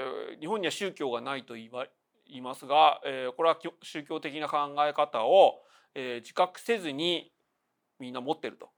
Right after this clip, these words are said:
えー、いうことをちょっと無視できない。で、その結果ですね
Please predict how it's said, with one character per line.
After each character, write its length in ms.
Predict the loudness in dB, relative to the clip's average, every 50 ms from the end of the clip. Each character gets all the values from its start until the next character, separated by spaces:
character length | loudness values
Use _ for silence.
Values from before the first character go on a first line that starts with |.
| _ _ _ _ _ _ _ _ _ _ _ -14
え 280 | -12 -12 -10 -10 -12 -12
ー、 40 |
い 60 | -14 -16
う 60 | -16
こ 140 | -14 -14 -12
と 400 | -8 -8 -6 -6 -6 -8 -10 _ _ _ _ -6
を 240 | -2 0 0 0 -2
ち 80 | -6
ょ 20 | -12
っ 20 |
と 100 | -12 -8
無 120 | -6 -6 -4
視 160 | -4 -4 -4
で 100 | -6 -4
き 120 | -2 -2
な 140 | 0 0 -2
い。 40 | -4 _ _ _ _ _ _ _ _ _ _ _ _ _ _ _ _ _ _ _ _ _ _ _ _ _ _ _ _ _ _ _ _ _ _ _ _ _ _ _ _ _ _ _ _ _ _ -20 -20 _ _ _ _ _ _ _ _ _ _ _
で、 60 | -10 -6
そ 120 | -2 0
の 120 | 2 2
結 140 | 4 4 6
果 140 | 8 8 8
で 100 | 8 6
す 100 | -2 -6
ね 340 | -8 -4 -2 -2 -2 -2